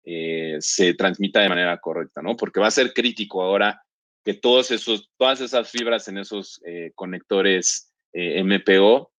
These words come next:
estén funcionando de manera correcta para que no vayamos a tener un impacto en ese servicio, ¿no? Y, y, y es, y puede ser que esa fibra,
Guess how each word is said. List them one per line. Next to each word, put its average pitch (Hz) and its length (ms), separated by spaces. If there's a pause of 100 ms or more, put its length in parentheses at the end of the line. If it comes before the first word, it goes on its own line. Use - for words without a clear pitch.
(140)
estén 92 600
funcionando 101 560
de 120 80
manera 131 340
correcta 160 560 (500)
para 117 300
que 113 80
no 113 160
vayamos 113 400
a 104 80
tener 101 260
un 101 100
impacto 95 480
en 90 100
ese 87 180
servicio, 80 440
¿no? 101 140
Y, 104 300 (240)
y, 101 300
y - 20
es, 107 160
y 107 180
puede 139 280
ser 135 240
que 139 80
esa 120 200
fibra, 127 560